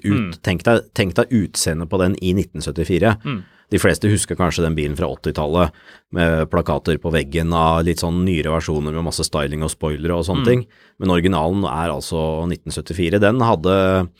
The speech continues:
Speaker 1: hadde først tre hundre og femogfemti hester, men den der fem tusen Q V Quattro Valvole, fire ventiler Persilyn-utgaven som kom på åttitallet, hadde fire hundre og femogfemti hestekrefter. Da var motoren på fire komma åtte liter.
Speaker 2: Men var det innsprøytning da, eller var det fortsatt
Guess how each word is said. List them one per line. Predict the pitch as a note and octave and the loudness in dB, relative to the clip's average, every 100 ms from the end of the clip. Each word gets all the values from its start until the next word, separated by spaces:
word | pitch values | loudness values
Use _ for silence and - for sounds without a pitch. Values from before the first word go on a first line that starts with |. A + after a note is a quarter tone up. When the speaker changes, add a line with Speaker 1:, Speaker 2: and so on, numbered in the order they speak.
| - - - | -20 -18 -4
Speaker 1:
hadde | F2 | -2
først | E2+ A2+ - | 2 0 2
tre | G2 | 2
hundre | E2+ | 2
og | E2+ | 0
femogfemti | E2 D2+ E2 C#2+ F2+ | -2 -2 -4 -2 0
hester, | F2 - G#2 | 0 2 2
men | F#2 F2+ | 2 2
den | |
der | E2+ | 2
fem | F2+ - E2+ E2 | 2 0 -4 -2
tusen | - D#2 C#2+ F#2 F2 | -2 -2 -2 -2 -2
Q | - E2 | 0 2
V | D2+ G2 | 2 0
Quattro | E2+ - E2+ | -2 -4 -2
Valvole, | E2 E2 E2 D2+ F#2+ | 0 0 2 2 2
fire | G#2+ D#2+ | 2 0
ventiler | D#2 D2+ D#2 D2+ | 0 -2 -2 -2
Persilyn-utgaven | D2+ - E2 D2 D#2 D2+ F2+ E2+ G#2 | -4 -2 -2 -2 -2 -2 0 2 2
som | G2+ F#2 | 2 0
kom | E2 D#2 | -2 -2
på | - E2+ D#2+ | 0 0 2
åttitallet, | C#2+ E2 E2+ G2+ | 0 0 2 2
hadde | F#2 | 0
fire | - E2+ E2 | 0 0 0
hundre | D#2 | -2
og | D2 | -4
femogfemti | - D2 D2+ D#2+ D2 E2 | -6 -8 -6 -8 -4 -2
hestekrefter. | D#2+ D#2+ D2 - C#3 F3+ - - _ - | -2 -4 -2 2 2 2 -8 -20 _ -2
Da | E2+ | 2
var | G2+ | 2
motoren | E2 E2+ D#2 C#2+ | 0 -2 -4 -4
på | F2 D#2+ D#2 D#2+ E2 | -4 -2 0 0 -2
fire | D#2+ D#2 | -2 -4
komma | E2 E2 | -4 -6
åtte | - | -4
liter. | D#2 C#2+ C#3 F3+ | -4 0 2 2
Speaker 2:
Men | D3+ D3+ | 0 0
var | C3 | 2
det | C3+ | 0
innsprøytning | G#2+ A#2 G#2+ B2 | -4 -6 -6 -6
da, | C3 B3 | -8 -6
eller | F#3+ | -4
var | E3+ C3+ | -2 -2
det | C#3+ | -4
fortsatt | C#3+ A2+ B2 | -6 -12 -12